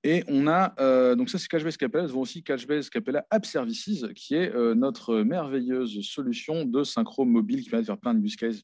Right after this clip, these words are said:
bla, bla, bla. Euh, voilà. Donc Capella App Service, c'est une, euh, c'est de la Sync Gateway as a Service. Je n'ai pas encore prononcé le mot Sync Gateway.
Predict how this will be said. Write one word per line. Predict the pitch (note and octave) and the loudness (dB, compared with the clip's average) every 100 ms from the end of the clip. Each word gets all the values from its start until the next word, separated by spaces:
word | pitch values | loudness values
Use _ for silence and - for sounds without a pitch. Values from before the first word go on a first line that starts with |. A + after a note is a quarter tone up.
| - | -8
bla, | G2+ G2+ | -6 -6
bla, | G#2 F#2+ | -6 -6
bla. | F#2+ D#3 - - - - - | -2 -4 -4 -16 -18 -12 -2
Euh, | G#2+ | 0
voilà. | G2+ - - - _ _ _ _ _ - _ | 0 -2 -4 -14 _ _ _ _ _ -20 _
Donc | E3 A#2+ | -4 2
Capella | F#3+ E3+ E3+ | 2 2 0
App | D3 | 0
Service, | C3+ A2 - _ _ _ _ _ | -2 -2 -4 _ _ _ _ _
c'est | - - D#3+ F3+ F#3+ F#3 - | -10 -2 2 4 4 2 -4
une, | C#3 C3+ | -4 0
euh, | C3 B2+ B2 A#2 | 2 2 0 0
c'est | - | -2
de | A#2+ | 0
la | A2 | 0
Sync | - G3 D#3+ | 0 0 2
Gateway | D3 - D#3 E3 - _ _ _ _ _ _ - | 2 2 0 0 -6 _ _ _ _ _ _ 0
as | D3 | 0
a | C#3 | 0
Service. | C3 A2+ G2+ | 0 -2 -2
Je | |
n'ai | A3 | -4
pas | G#3+ | -4
encore | F#3 D#3 - | -4 -6 -12
prononcé | - C3+ B2+ C#3 | -10 -8 -6 -4
le | |
mot | B2+ | -4
Sync | B2+ - E3 | -4 -8 -8
Gateway. | B2+ A2+ - E2+ | -2 -2 -2 -10